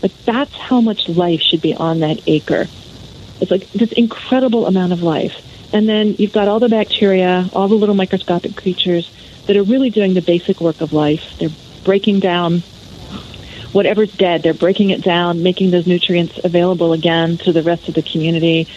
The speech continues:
They're doing things like, um, you know, breaking down rock at the very bottom of the root tips.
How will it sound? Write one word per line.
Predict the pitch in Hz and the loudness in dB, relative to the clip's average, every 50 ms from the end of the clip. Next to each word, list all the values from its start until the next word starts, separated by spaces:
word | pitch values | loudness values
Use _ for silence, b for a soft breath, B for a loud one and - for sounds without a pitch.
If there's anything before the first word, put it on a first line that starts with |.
| B B B B B | B B B B B
They're | - 202 208 | 2 2 2
doing | 202 208 202 208 220 220 214 | 2 2 2 2 2 2 0
things | 208 - - 185 180 180 175 - - | 0 0 0 0 0 0 -2 -2 0
like, | 156 170 170 170 170 - - - B B B B B B B B - | 0 2 2 2 2 0 -4 -12 B B B B B B B B -2
um, | - 170 165 165 160 160 156 - - - - - | 0 0 2 2 0 0 -2 -4 -8 -12 -16 -8
you | - - 190 | -4 0 0
know, | 180 180 | 2 0
breaking | 165 151 - 185 196 196 - 202 185 | 0 0 0 0 2 2 2 2 2
down | 175 185 170 165 160 147 | 2 2 0 0 -2 -2
rock | - 156 156 160 180 202 220 214 - - - | 0 0 0 0 0 0 -2 -4 -6 -8 -8
at | - - | -4 -2
the | 170 160 | 0 0
very | 151 170 180 180 | 2 2 0 0
bottom | 170 - 160 170 180 180 175 | 0 0 -2 0 0 0 0
of | 170 165 | 0 0
the | 165 | 0
root | 156 180 180 - | 0 0 0 -2
tips. | - - - 156 - - | -2 -2 -2 -2 -4 -6